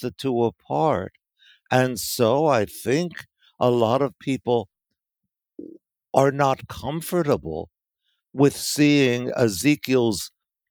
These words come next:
visions of God actually as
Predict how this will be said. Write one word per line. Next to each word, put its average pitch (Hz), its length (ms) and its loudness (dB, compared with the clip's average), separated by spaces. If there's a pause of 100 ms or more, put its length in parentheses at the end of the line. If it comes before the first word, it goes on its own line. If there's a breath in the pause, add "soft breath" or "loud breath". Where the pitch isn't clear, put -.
(100)
visions 120 760 2
of 90 220 -2
God 117 640 0 (800)
actually 123 840 2
as 185 540 0